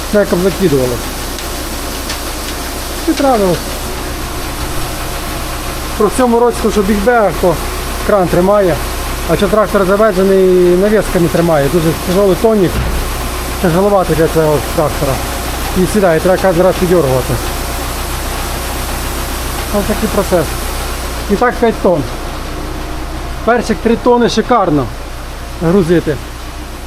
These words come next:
Загружає нормально. Я там тонну загрузив, приїхав перепис, притормозив, бачите, як вниз. Воно стягнуло, стягнулося. А потім дві тонни треба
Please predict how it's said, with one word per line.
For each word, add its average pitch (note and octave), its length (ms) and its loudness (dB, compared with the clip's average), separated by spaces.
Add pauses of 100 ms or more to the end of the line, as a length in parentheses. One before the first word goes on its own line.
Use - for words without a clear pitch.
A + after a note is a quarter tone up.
(540)
Загружає F#3+ 460 4
нормально. G3 400 4
Я D#3 100 2
там D#3+ 140 2
тонну F#3+ 240 4
загрузив, F#3 340 6
приїхав F#3 380 2
перепис, F3+ 480 2
притормозив, E3 480 2
бачите, C3+ 260 0
як - 120 -10
вниз. C#3+ 140 -2 (580)
Воно E3+ 180 4
стягнуло, E3+ 480 4
стягнулося. D#3+ 460 2
А C#3 40 0
потім F#3 320 0
дві F#3 140 4
тонни G3 280 4
треба F3 340 2